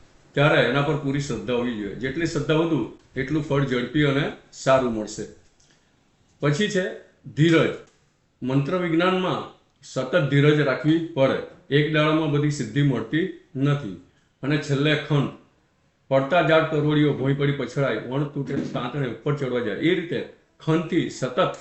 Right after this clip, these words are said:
મંત્ર વિજ્ઞાનનું બધું કામ કરતા રહેવું જોઈએ. આ મંત્ર વિજ્ઞાનમાં સફળતા મેળવવા માટેના આધારભૂત સ્તંભો છે. હવે મંત્ર સાધનામાં પૂર્ણ સફળતા મેળવવા માટે ગુરુ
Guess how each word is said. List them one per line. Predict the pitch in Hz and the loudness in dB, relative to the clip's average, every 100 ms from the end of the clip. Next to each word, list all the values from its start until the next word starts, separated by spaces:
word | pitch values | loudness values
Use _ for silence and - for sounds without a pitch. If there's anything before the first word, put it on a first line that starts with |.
| - _ _ - | -18 _ _ -8
મંત્ર | 127 143 147 | -2 -2 0
વિજ્ઞાનનું | 156 143 131 143 127 - _ _ _ _ _ _ - 139 139 | 0 0 2 0 -2 -8 _ _ _ _ _ _ -6 -2 0
બધું | 131 143 | -2 -2
કામ | 127 135 | -2 -2
કરતા | 127 - 127 | -4 -4 -2
રહેવું | 110 117 | -2 -2
જોઈએ. | 123 139 104 95 - _ _ _ _ - | -2 -2 -2 -8 -14 _ _ _ _ -6
આ | 139 165 - - - _ - | -2 -2 -4 -10 -18 _ -10
મંત્ર | 131 135 165 | -6 -4 -2
વિજ્ઞાનમાં | 170 156 160 160 | -2 0 0 -2
સફળતા | 156 110 127 135 151 | -2 -4 -4 -2 -2
મેળવવા | 143 131 131 139 139 | -2 -2 -2 -2 -2
માટેના | 139 135 131 | -4 -6 -6
આધારભૂત | 175 123 110 117 131 | -6 -6 -4 -4 -6
સ્તંભો | - - 104 101 101 | -12 -12 -10 -8 -8
છે. | 98 92 - _ _ _ _ _ _ _ _ _ | -10 -14 -18 _ _ _ _ _ _ _ _ _
હવે | 135 185 - - - _ _ - | 0 0 -2 -8 -18 _ _ -6
મંત્ર | 127 147 143 151 | -2 -2 -2 -2
સાધનામાં | 170 139 139 139 147 190 - _ _ _ | 0 0 2 2 0 -4 -12 _ _ _
પૂર્ણ | 135 156 185 | 0 0 0
સફળતા | - 147 151 151 165 | -2 -2 -2 0 2
મેળવવા | 143 139 143 139 | 4 4 2 2
માટે | 127 113 139 180 - - _ _ _ _ _ _ _ _ _ _ _ _ _ _ _ 107 | -2 -2 -4 -4 -10 -20 _ _ _ _ _ _ _ _ _ _ _ _ _ _ _ -6
ગુરુ | 123 151 220 - | 0 0 0 -6